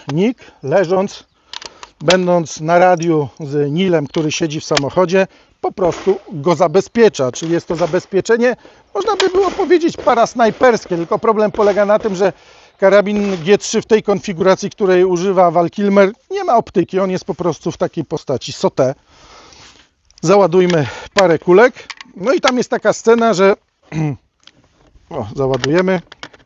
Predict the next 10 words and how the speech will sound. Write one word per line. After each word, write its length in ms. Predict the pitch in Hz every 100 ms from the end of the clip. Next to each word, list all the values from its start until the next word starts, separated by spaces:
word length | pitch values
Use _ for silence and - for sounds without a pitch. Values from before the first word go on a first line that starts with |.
| - - - _ - - - - _ - - - _ - - _ - - - - - - - - - _ - - -
Zabezpieczona 720 | 127 127 127 - 139 175 151
broń. 240 | 135 196 233 _ - - - - _ -
Zaraz 240 | 156 156
sobie 240 | - 143 135
postrzelamy. 720 | - 226 - - 165 190 277 - - - -
Natomiast 340 | 180 185 233 -
tam 100 | 214
jest 140 | 190
taki 220 | 196 -
moment, 560 | 165 196 226 180 196